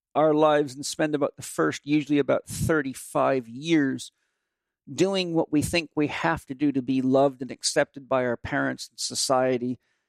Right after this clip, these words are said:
and to achieve what society's definition of success is. So in our culture, you know, if you drive a really cool car and people think you make a lot of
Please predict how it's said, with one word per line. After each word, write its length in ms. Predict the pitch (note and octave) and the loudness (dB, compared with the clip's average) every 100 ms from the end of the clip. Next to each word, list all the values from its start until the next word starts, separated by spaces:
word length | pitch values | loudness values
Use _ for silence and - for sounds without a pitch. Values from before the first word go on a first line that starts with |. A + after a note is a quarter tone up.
| _ _ _ - | _ _ _ -4
and 200 | C3 B2+ | -2 0
to 140 | C#3+ | 0
achieve 600 | C3+ - - D#3+ D3+ C#3 | 2 0 -2 -2 -2 -4
what 260 | C#3+ C#3+ - | 2 2 2
society's 760 | - C3 - D3+ C#3+ C3+ C3 A#2+ | -4 -2 0 2 2 0 -4 0
definition 560 | C#3 B2+ C3 B2+ - C3+ | 0 0 -8 -8 -8 -8
of 120 | A#2 | -8
success 640 | - A2+ - - - - | -8 -2 0 2 2 -2
is. 380 | E2+ - - - _ | -10 -10 -12 -12 _
So 180 | - C#3+ | -2 0
in 60 | C#3+ | 2
our 140 | D#3+ | 2
culture, 480 | E3 - B2 - C#3+ - _ _ _ _ _ | 0 -4 -4 -4 -6 -8 _ _ _ _ _
you 140 | D3 | 0
know, 180 | B2+ B2+ _ _ _ _ _ _ | 0 -2 _ _ _ _ _ _
if 160 | E3 D3+ | 0 2
you 60 | |
drive 260 | C#3+ D3+ C#3+ | 4 4 4
a 40 | |
really 260 | C#3+ D3+ C#3 | 0 0 -2
cool 240 | - C#3 | 0 0
car 300 | - E3+ E3 | 2 4 4
and 120 | C3+ | 0
people 200 | D3 C#3+ | -6 -10
think 240 | - D3 C#3+ | -6 -8 -4
you 60 | |
make 180 | C3+ C3 | -2 -2
a 40 | A#2+ | 2
lot 260 | C3 C#3+ | 2 2
of 100 | C3 | -2